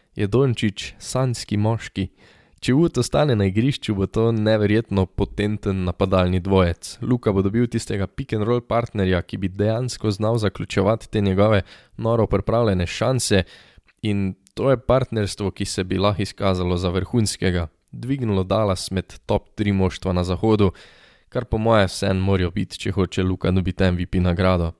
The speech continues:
Ehm, Luka in pa Christian je naveza, ki smo jo neprestano čakali s Porzingisom.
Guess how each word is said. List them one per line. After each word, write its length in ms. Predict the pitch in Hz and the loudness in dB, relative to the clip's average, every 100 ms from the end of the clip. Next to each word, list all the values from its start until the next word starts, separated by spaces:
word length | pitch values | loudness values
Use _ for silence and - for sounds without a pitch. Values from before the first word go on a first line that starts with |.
| _ - - - - | _ -20 -20 -20 -6
Ehm, 400 | 98 92 90 87 - - | -2 0 0 -2 -6 -6
Luka 480 | 131 151 - 110 92 - - - | -2 -2 0 0 0 -4 -20 -10
in 120 | 107 | -8
pa 100 | - | -6
Christian 560 | - 123 120 - 101 92 | -4 -4 -4 -4 -2 0
je 80 | 90 | 0
naveza, 520 | 90 98 131 107 92 | 0 0 -2 -2 -6
ki 180 | - 101 | -6 -10
smo 200 | - 95 | -6 -4
jo 120 | 92 | -4
neprestano 760 | 104 123 - 175 - 117 98 | -4 -8 -8 -10 -8 -6 -4
čakali 440 | 92 104 98 98 90 | -2 -2 0 -2 -4
s 100 | - | -6
Porzingisom. 840 | - 101 123 139 107 - 104 92 | -8 -6 -4 -2 -2 -2 -2 -2